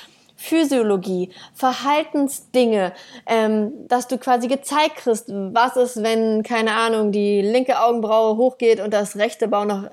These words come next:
Ohr nach hinten. Das ist kein Beispiel. Das ist jetzt blöd Blabla von mir. Aber zum Beispiel, das lernst du dann. Wann der Fang nach ganz weit hinten gerissen ist, wann er, äh, wann die Zähne zu sehen sind und wann nicht,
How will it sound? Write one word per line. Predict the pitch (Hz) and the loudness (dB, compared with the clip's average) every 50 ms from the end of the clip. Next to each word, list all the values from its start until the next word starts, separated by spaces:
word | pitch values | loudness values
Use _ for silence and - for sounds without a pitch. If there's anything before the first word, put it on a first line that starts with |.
| - - | -14 -4
Ohr | - - 214 208 | 0 0 0 2
nach | 208 208 | 0 -2
hinten. | - 262 240 226 - - 175 160 - _ _ _ _ _ | 0 0 -2 -2 -2 -6 -10 -10 -12 _ _ _ _ _
Das | - - 214 - | -18 -14 -8 -6
ist | 175 180 - - - - - - | -6 -6 -6 -10 -16 -18 -16 -8
kein | - 208 202 | -6 -4 -2
Beispiel. | 202 208 196 196 - - 170 170 - | 0 0 -2 -2 -4 -6 -8 -8 -8
Das | - - - - | -12 -12 -8 -8
ist | 190 190 | -8 -6
jetzt | - 190 185 - _ | -6 -6 -8 -8 _
blöd | - 208 202 196 196 | -2 -2 -2 0 0
Blabla | 214 202 196 190 208 208 214 | -2 -2 0 2 0 0 0
von | 214 214 214 | 0 0 0
mir. | 226 233 214 202 - - | 2 0 0 -2 -4 -2
Aber | - 214 214 262 - | -2 0 0 0 0
zum | - 254 | 2 2
Beispiel, | 269 285 285 277 - 214 190 175 - - - - | 2 2 2 0 -2 -4 -4 -4 -6 -12 -12 -6
das | - 226 214 | -4 -2 2
lernst | 277 285 294 330 - - | 4 4 2 2 0 -2
du | 226 | -2
dann. | 196 214 185 180 180 - - - - - - - - | 0 0 0 -2 -4 -8 -16 -20 -20 -20 -20 -14 -6
Wann | - 214 233 240 254 240 | 0 2 4 4 4 4
der | 233 240 240 233 220 220 240 - - - - _ _ | 4 4 4 4 2 -2 -4 -8 -16 -20 -20 _ _
Fang | - - - 269 247 247 254 247 | -12 -6 -2 0 0 2 2 2
nach | 247 247 233 - - | 2 0 0 0 -2
ganz | 247 254 285 269 247 | 0 0 0 -2 0
weit | 240 226 247 262 - | 0 2 2 2 2
hinten | 277 330 311 302 - 277 | 0 0 0 0 0 0
gerissen | 254 247 269 262 285 285 285 294 262 240 | 2 2 2 2 2 0 0 0 -2 -2
ist, | - 247 262 277 269 254 - 202 | 2 2 2 2 2 -2 -2 -4
wann | 220 226 247 233 | -2 -2 -2 -2
er, | 196 220 226 220 220 220 220 220 214 - - - - - _ _ _ _ _ _ _ _ _ _ _ _ _ - | -2 0 0 0 0 0 0 -2 -4 -8 -18 -20 -20 -20 _ _ _ _ _ _ _ _ _ _ _ _ _ -2
äh, | - 262 269 262 | 0 2 2 2
wann | 214 269 285 277 | 2 4 4 4
die | 254 269 214 | 4 4 2
Zähne | - - - - 220 277 302 311 285 285 285 269 | 0 -6 -6 -2 2 2 4 4 4 2 0 0
zu | - - 254 220 | 0 0 0 4
sehen | 208 254 285 285 262 226 | 4 4 4 4 2 2
sind | 233 262 269 233 233 | 2 2 2 2 0
und | 240 214 220 | 0 0 0
wann | 226 240 233 | 0 2 2
nicht, | 226 262 294 277 285 - - - | 2 2 0 0 -2 -6 -6 -4